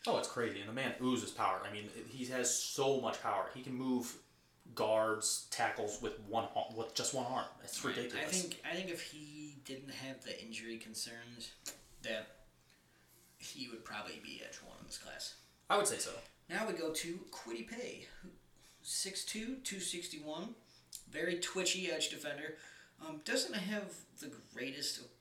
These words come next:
Speaker 2: like, numbers as far as production goes, but he graded out really well. Um, he's just one of these guys that's a freak athlete who somebody's gonna have to develop,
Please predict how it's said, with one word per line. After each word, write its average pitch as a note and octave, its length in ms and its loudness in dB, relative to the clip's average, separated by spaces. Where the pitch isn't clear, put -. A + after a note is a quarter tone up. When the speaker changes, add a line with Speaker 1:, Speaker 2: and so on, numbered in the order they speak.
Speaker 2:
like, - 260 -8
numbers A2+ 400 -6
as A2 80 2
far - 160 0
as - 60 -4
production - 400 -6
goes, - 200 -6
but A3+ 100 -4
he C4 60 4
graded - 440 -2
out - 340 0
really F2+ 300 -8
well. - 380 -6
Um, E2 320 -8
he's C#3+ 140 -10
just D#3+ 180 -2
one C#3+ 80 -6
of C#3+ 60 -2
these C3 120 -4
guys G#2 240 -4
that's G#2 140 -4
a - 40 -8
freak A2+ 440 -6
athlete G#2 520 -6
who A2+ 80 -12
somebody's G2 360 -6
gonna A2+ 140 -6
have G2 180 -6
to - 80 -8
develop, - 560 -6